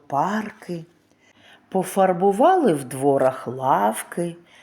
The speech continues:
кущі гарненькими зробили, безліч квітів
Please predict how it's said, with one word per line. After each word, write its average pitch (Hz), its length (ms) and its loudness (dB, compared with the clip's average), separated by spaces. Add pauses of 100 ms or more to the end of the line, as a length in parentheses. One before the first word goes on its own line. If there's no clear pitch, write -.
(260)
кущі 214 640 2
гарненькими 196 1040 -2
зробили, 175 840 0 (500)
безліч 143 680 -2
квітів - 1000 -6